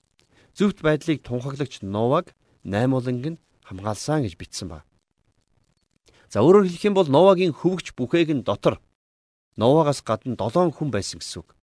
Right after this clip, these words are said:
За, тэдгээр нь бол мэдээж Новагийн эхнэр, за, тэрний гурван хүү болон бэрүүд нь байсан. Тэд нар бүгдээрээ энэ дэлхий дээр Бурхны буулгасан усан галваас амьд үлдсэн юм. Энд тухайн үеийн хүмүүсийн тухай хэлэхдээ Петр тэднийг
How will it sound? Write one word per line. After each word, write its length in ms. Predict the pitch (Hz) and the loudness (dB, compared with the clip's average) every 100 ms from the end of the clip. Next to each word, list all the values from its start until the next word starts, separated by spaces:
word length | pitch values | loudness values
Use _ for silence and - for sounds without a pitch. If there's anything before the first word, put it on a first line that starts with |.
| _ _ _ _ _ _ _ | _ _ _ _ _ _ _
За, 80 | 110 | -6
тэдгээр 400 | 139 139 180 190 | -2 0 2 4
нь 40 | 165 | 2
бол 160 | 151 139 | 0 -2
мэдээж 400 | 123 143 139 - - 98 | 0 0 -2 -6 -16 -6
Новагийн 440 | 101 127 131 110 | 0 2 2 -2
эхнэр, 480 | 92 - - 196 220 _ _ _ _ - | -4 -8 -4 -4 -4 _ _ _ _ -10
за, 80 | |
тэрний 320 | 95 120 147 131 | -6 -4 -2 -2
гурван 400 | 113 123 156 127 | -4 -2 -2 -4
хүү 240 | - 135 | -4 -4
болон 400 | 113 110 160 175 _ _ | -4 -4 -6 -8 _ _
бэрүүд 400 | 120 139 135 90 | 0 2 0 -6
нь 80 | |
байсан. 240 | 80 - - _ _ _ _ _ _ _ _ - - | -12 -16 -18 _ _ _ _ _ _ _ _ -20 -6
Тэд 160 | 156 180 | -2 0
нар 80 | 214 | 0
бүгдээрээ 400 | 175 233 175 165 | 0 2 4 4
энэ 80 | 165 | 0
дэлхий 200 | - 185 | -2 -2
дээр 200 | 220 226 _ _ _ _ | -2 -6 _ _ _ _
Бурхны 340 | 113 - 180 139 | -10 -6 -2 0
буулгасан 600 | 113 123 120 - 175 196 _ _ | 0 -2 -4 -8 -8 -10 _ _
усан 400 | 208 196 - 175 | -12 -8 -4 -2
галваас 520 | 113 101 117 156 - _ _ _ | -2 -4 -4 -4 -6 _ _ _
амьд 360 | 104 117 160 _ | -4 -2 -2 _
үлдсэн 480 | 101 - - - 76 | -12 -10 -12 -8 -10
юм. 40 | - _ _ _ _ _ _ _ _ _ _ _ _ _ _ _ _ - | -12 _ _ _ _ _ _ _ _ _ _ _ _ _ _ _ _ 0
Энд 240 | 185 - | 0 0
тухайн 320 | 143 214 202 | 0 2 4
үеийн 160 | 175 151 | 4 2
хүмүүсийн 320 | 160 - 143 | 0 -2 -8
тухай 180 | 139 131 | -4 -4
хэлэхдээ 300 | - - 131 | -4 -6 -4
Петр 280 | 131 127 131 | -2 -4 -6
тэднийг 400 | 113 127 170 | -6 -4 -6